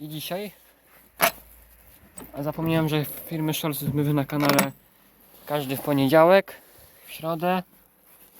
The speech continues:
w piątki i w soboty, ale że Wigilia była tak na rozpoczęcie daily ponownie, no to postanowiłem, że filmy shorts będą częściej też publikowane po nowym roku. Wszystko się jeszcze może zmienić,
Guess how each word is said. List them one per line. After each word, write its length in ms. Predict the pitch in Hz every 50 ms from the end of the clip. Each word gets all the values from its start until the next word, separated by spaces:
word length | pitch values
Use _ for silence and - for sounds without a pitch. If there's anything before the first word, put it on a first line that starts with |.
| - - - - - - - -
w 80 | - -
piątki 760 | - 147 151 160 156 - - - 143 143 131 - - 120 127
i 100 | 123 117
w 100 | - -
soboty, 520 | - - 127 127 135 131 123 - 127 123 117 - -
ale 200 | - 147 151 147
że 240 | 123 131 123 117 110 - - 120
Wigilia 460 | 131 131 127 143 143 135 135 123 117
była 280 | 127 127 123 123 123 - _ _ - - - _ _ _ _ _ _
tak 240 | - 127 127 - -
na 260 | 127 127 123 120 120
rozpoczęcie 720 | 123 123 - - - 120 - - 127 123 120 - - 117
daily 300 | 117 120 123 120 120 117
ponownie, 380 | - - 117 117 117 117 113 113
no 160 | 113 110 107
to 60 | - - -
postanowiłem, 640 | 117 - - 120 117 113 107 110 113 113 113 117
że 180 | 107 113 113 110 - - - - - - - - - - - - -
filmy 280 | - 127 120 117 117 117
shorts 320 | - - 117 110 - -
będą 460 | - 107 113 113 110 110 113 113 110 107 - - - - _ - - - - - - - - - - - -
częściej 440 | - - 151 147 135 - - 135
też 160 | - 139 - -
publikowane 720 | - 131 135 139 - - 156 160 165 165 165 160 160 151 - - - -
po 80 | 147
nowym 300 | 151 151 151 151 147 147
roku. 400 | 147 147 - - 147 143 139 135 - _ - - - - - _ _ _ _ _ - _ _ _ -
Wszystko 340 | - - 147 - - 147
się 140 | 135 - 135
jeszcze 280 | 131 127 - - 147 131
może 320 | 131 131 123 127 127 123 - - -
zmienić, 680 | 123 117 117 135 135 131 131 131 123 - - - - -